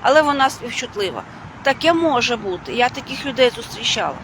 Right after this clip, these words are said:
Але, на мою думку, це все ж таки, е, більш виняток з правил, аніж правило. Такого небагато. Є ще інші варіанти розшифровки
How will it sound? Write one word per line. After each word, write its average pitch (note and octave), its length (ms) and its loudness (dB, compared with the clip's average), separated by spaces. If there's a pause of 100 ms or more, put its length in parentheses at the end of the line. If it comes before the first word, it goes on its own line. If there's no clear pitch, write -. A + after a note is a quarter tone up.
(760)
Але, C4+ 600 6
на C#4 100 -2
мою F4 240 4
думку, F#4+ 400 0
це C#4+ 140 -2
все - 260 4
ж - 100 -2
таки, C4 480 0 (540)
е, B3 80 4
більш C#4+ 320 2
виняток E4+ 600 2 (360)
з - 100 -12
правил, C4+ 500 4
аніж A#3 260 0
правило. F3+ 460 0 (840)
Такого C#4+ 380 2
небагато. A#3+ 420 0 (2750)
Є F4 200 4
ще F#4 200 6
інші F#4+ 240 6
варіанти E4 460 4
розшифровки D#4 920 4